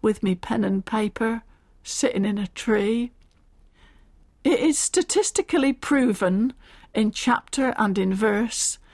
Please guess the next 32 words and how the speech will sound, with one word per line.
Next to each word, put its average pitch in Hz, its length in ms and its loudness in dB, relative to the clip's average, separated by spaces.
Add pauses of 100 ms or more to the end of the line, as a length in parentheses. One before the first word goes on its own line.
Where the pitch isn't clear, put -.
(140)
that 254 200 2
in 349 140 2
a 330 80 0
car 214 400 0
and 196 100 2
hedgehog 190 440 -2
fight, 208 380 -2
the 240 140 2
hedgehog 247 480 0
comes 202 300 -2
off 214 240 -2
worse, 247 720 -2 (440)
while 214 280 2
whistling 233 680 2
down 214 300 2
your 185 120 0
prop - 320 0
shaft 233 640 -2 (380)
and 220 320 0
bouncing 240 720 0
off 220 300 -2
your 202 140 2
diff, - 600 0 (460)
his 262 300 0
coat 320 380 2
of 214 200 0
nice 233 340 2
brown 226 420 0
prickles 202 760 -2 (360)
is 240 240 0
not 240 280 4
effect, - 800 -2